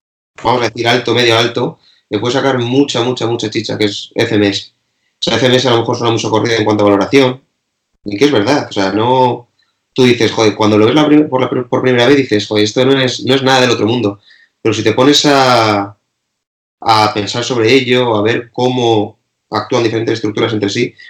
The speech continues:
puedes sacarle muchísima chicha. Y luego, a medida que haces otros cursos, también lo relacionas bien, porque lo que está hablando son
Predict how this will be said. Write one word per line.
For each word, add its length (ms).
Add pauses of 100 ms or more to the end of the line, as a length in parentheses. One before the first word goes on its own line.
(140)
puedes 220
sacarle 360
muchísima 1400
chicha. 400 (400)
Y 60
luego, 420 (420)
a 120
medida 180
que 80
haces 140
otros 180
cursos, 320
también 220
lo 60
relacionas 380
bien, 220
porque 240 (880)
lo 80
que 60
está 120
hablando 220
son 280